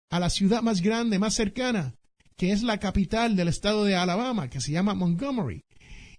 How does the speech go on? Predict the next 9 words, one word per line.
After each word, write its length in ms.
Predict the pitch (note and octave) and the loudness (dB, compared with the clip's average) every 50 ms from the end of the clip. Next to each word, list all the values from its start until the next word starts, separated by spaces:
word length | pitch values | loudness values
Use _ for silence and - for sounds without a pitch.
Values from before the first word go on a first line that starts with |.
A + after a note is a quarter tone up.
| _ _ | _ _
Y 500 | A3+ A#3 A3 G#3+ G#3 G3 F3+ F3 E3 F3 | 4 4 4 4 4 4 2 2 2 2
usted 260 | F#3+ - - - A#3 | 0 0 2 0 2
ahí 160 | A3+ C4 C4+ | 2 4 4
entonces 460 | C4+ B3 G#3 - D4+ D4 - C4+ B3+ | 4 2 0 0 -4 -2 0 -2 0
podrá 380 | G3+ A#3 A3 G#3+ A3+ A3 B3+ C4 | 2 2 2 2 0 -2 -2 -2
disfrutar 800 | B3+ A#3 G3 - - A3+ G#3+ G#3+ C#4 D4 D4+ D4+ C#4 A#3 E3 - - _ - _ _ _ _ _ _ _ _ | -2 -2 -2 -2 -4 -4 -4 -4 -6 -6 -6 -6 -4 -6 -6 -8 -10 _ -20 _ _ _ _ _ _ _ _
de 340 | - D3+ E3 F3 E3+ E3+ E3 | -4 0 2 2 2 2 2
restaurantes, 1200 | C#3+ D#3 F#3 E3+ - - G3 F3 E3+ G#3+ A#3 A3+ A3+ A3+ G#3 - B3+ C#4 D4+ - - - - - _ _ _ - - - _ _ _ _ _ _ _ _ _ - | 2 2 2 2 2 2 0 2 2 2 2 2 0 -2 -2 -4 -6 -6 -6 -8 -10 -12 -14 -18 _ _ _ -20 -20 -20 _ _ _ _ _ _ _ _ _ 0
actividades 1200 | F3+ - - - G#3+ F#3 F3 F3 F3+ G#3 G#3 A3+ A3+ A3+ A3 A3+ A#3+ C4+ B3 - - - - | 0 0 2 0 2 4 4 4 4 2 2 2 0 0 0 -2 -4 -6 -8 -10 -14 -16 -18